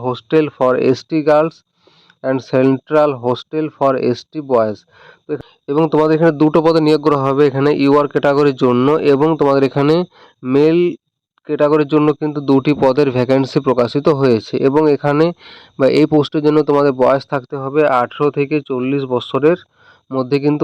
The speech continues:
বয়স থাকতে হবে। এছাড়া রয়েছে physically fit certificate of registered doctor, অর্থাৎ রেজিস্টার্ড ডক্টরের কাছ থেকে কিন্তু physically ফিট সার্টিফিকেট কিন্তু প্রয়োজন এই পোস্টের জন্য। এছাড়াও রয়েছে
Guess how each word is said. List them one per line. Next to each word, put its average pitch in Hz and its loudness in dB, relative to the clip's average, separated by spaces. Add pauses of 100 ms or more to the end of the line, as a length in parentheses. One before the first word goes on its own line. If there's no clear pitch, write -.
বয়স 131 2
থাকতে 120 -8
হবে। 113 -6
এছাড়া 156 0
রয়েছে 156 2 (120)
physically 139 0 (100)
fit 156 0 (720)
certificate 139 -2 (280)
of 156 -2 (160)
registered 135 0
doctor, 120 0 (180)
অর্থাৎ 151 -2 (220)
রেজিস্টার্ড 135 2
ডক্টরের 143 -4
কাছ 135 -2
থেকে 147 -8
কিন্তু 147 0 (100)
physically 147 0 (460)
ফিট 156 -4 (120)
সার্টিফিকেট 135 -4
কিন্তু 143 -4 (120)
প্রয়োজন 131 2 (140)
এই 123 -2
পোস্টের 131 -12
জন্য। 143 -2 (160)
এছাড়াও 147 0 (480)
রয়েছে 147 -2